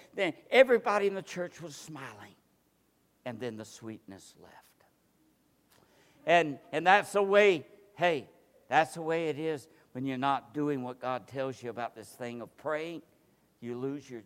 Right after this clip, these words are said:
joy. Yeah. So you have to ask God to restore it.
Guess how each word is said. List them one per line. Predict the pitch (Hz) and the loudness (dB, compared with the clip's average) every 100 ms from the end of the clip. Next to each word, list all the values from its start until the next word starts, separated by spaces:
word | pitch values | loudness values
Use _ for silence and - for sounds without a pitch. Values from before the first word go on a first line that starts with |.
| 117 | -14
joy. | 131 139 151 _ _ _ _ _ _ _ _ _ _ _ - | -12 -12 -18 _ _ _ _ _ _ _ _ _ _ _ -20
Yeah. | 131 135 - _ _ _ _ _ _ _ _ | -20 -20 -20 _ _ _ _ _ _ _ _
So | 117 | -12
you | 113 110 | -12 -8
have | 120 113 | -8 -8
to | 113 | -8
ask | 113 104 - - | -8 -8 -12 -12
God | 107 104 | -10 -10
to | 98 | -14
restore | 92 90 - - 90 98 - | -20 -20 -20 -20 -20 -20 -20
it. | - _ | -20 _